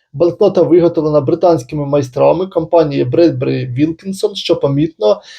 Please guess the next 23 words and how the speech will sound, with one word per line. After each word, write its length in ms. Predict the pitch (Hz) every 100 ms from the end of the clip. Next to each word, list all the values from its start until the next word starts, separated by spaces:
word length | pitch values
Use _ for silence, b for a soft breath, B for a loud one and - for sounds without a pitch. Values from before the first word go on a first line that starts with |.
| B B B _
за 240 | 135 170
надзвичайно 600 | 143 147 143 143 175 160 135
тонкими 480 | 156 135 160 190
та 120 | 202 165
чіткими 460 | - - 175 151
лініями 520 | 135 156 180 190 190
графіки, 520 | 151 147 139 - 127 139
які 240 | 139 -
важко 340 | 139 240 -
відтворити 600 | 185 190 - 175 180 185
при 240 | 185 - 160
підробці. 760 | 196 156 151 123 - 147 135 - _ _ _ _
Наступна 540 | 160 196 - 233 240
банкнота 500 | 208 208 202 220 202
номіналом 520 | 190 180 185 202 208 175
п'ятдесят 640 | 190 185 226 - 151 147
рупій 340 | 180 196 214
переносить 640 | 196 175 175 196 202 196 190
нас 160 | 175
до 160 | 156 170
іншої 440 | 160 170 - 208
давньої 440 | 156 170 170 160 151
столиці 720 | 123 165 131 139 - 214